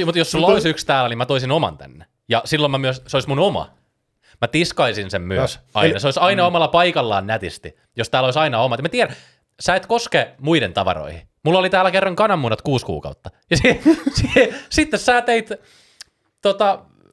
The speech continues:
Speaker 1: hyvin perustellun päätöksen, että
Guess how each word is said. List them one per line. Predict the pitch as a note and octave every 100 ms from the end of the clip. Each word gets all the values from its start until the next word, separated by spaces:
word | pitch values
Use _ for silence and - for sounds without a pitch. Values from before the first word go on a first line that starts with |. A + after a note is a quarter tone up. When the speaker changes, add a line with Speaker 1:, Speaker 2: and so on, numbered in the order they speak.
| _ A1+ A#1+ B1 D#2 _ _ _ _ -
Speaker 1:
hyvin | G#3+ G#3
perustellun | G3+ F#3+ G#3 F#3+
päätöksen, | G#3 F#3+ F#3 G3+
että | E3+ - F3+